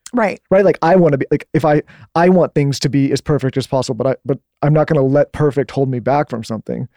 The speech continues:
Speaker 2: And so when people
Speaker 1: Right.
Speaker 2: say, "Well, I haven't done it 'cause it's not perfect yet," I'm a perfectionist. Like, no, you haven't done it yet because you're scared.
Speaker 1: Right.
Speaker 2: That's just the truth.
Speaker 1: And, but, but my point is maybe they're never gonna be, m-, then they're not,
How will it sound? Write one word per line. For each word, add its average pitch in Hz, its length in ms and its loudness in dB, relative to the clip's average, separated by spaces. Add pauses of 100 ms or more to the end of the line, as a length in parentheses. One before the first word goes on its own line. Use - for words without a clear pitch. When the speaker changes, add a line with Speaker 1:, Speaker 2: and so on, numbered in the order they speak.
(300)
Speaker 2:
And 151 80 -2
so 170 80 2
when 170 140 4
people 180 120 2
Speaker 1:
Right. 190 80 4
Speaker 2:
say, 170 60 4
"Well, 170 80 4
I 185 60 4
haven't 185 200 0
done 170 160 2
it 156 60 2
'cause 139 80 -6
it's 120 80 -8
not 139 160 -2
perfect 156 300 0
yet," 135 80 0
I'm 147 100 0
a 139 60 0
perfectionist. 143 480 -2
Like, 131 100 -6
no, 156 80 0
you 151 80 4
haven't 156 240 2
done 151 180 0
it - 80 -4
yet 120 140 0
because 127 240 -4
you're 110 80 -6
scared. - 480 -2 (500)
Speaker 1:
Right. 320 100 2
Speaker 2:
That's - 80 0
just 196 140 0
the - 60 -8
truth. - 480 -4
Speaker 1:
And, 302 220 2
but, 247 180 0
but 277 160 -2
my 262 140 0
point 311 240 -2
is 254 100 0
maybe 240 240 0
they're 233 140 0
never 220 220 0
gonna 208 180 -2
be, 214 340 -2
m-, 226 180 0
then 220 280 0
they're 208 160 2
not, 202 320 -2